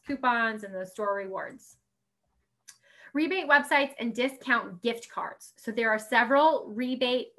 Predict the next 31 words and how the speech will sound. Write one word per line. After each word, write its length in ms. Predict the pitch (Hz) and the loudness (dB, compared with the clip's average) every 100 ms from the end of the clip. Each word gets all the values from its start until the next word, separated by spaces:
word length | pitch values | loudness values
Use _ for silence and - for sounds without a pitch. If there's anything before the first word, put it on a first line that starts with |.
| - | -6
websites 760 | 214 220 220 196 190 247 - - - - | 0 0 0 -4 -4 -8 -12 -20 -20 -10
and 160 | 214 214 | -8 -6
cashback 680 | - 208 262 - 240 208 214 - _ _ | 0 0 0 0 2 2 0 -8 _ _
websites 440 | 226 226 220 214 - | -4 -2 -4 -4 -4
that 240 | 202 - | -6 -8
can 140 | 240 | -12
help 280 | 214 240 240 | -6 -4 -4
you 140 | 254 240 | -4 -6
increase 560 | 202 208 - 254 254 | -10 -14 -6 -4 -2
your 100 | 285 | -2
return 500 | 285 269 - 240 226 | -2 -4 -2 0 2
on 160 | 202 208 | 0 -2
investment. 600 | 190 170 - 180 - - | -4 -8 -10 -12 -12 -10
So 320 | - 196 190 | -4 -2 0
Rakuten, 640 | 233 269 302 294 269 262 262 | 2 2 -2 -2 -2 -2 -4
Be 160 | 254 | -8
Frugal, 520 | 262 269 254 254 254 247 - - | -4 -4 0 0 0 -2 -10 -4
I 80 | 233 | -2
bought 320 | 247 233 233 | 2 2 2
a 40 | 202 | 0
Top 300 | - 220 220 | -2 -2 0
Cashback, 500 | 233 233 247 233 233 | -2 0 0 0 -2
My 140 | 226 | -8
Points, 380 | 220 - 226 220 - | -8 -8 -8 -10 -12
Coupon 320 | 240 233 220 | -8 -6 -4
Cactus. 640 | - 208 208 - 220 214 - _ - - - | -2 -2 -2 -4 -4 -4 -10 _ -20 -4 2
Um, 200 | 226 220 | 2 2
you 140 | 247 | -4
can 200 | 262 233 | -4 -2
log 240 | 226 233 | 0 0
into 560 | 269 262 262 240 240 233 | 0 -2 2 4 4 0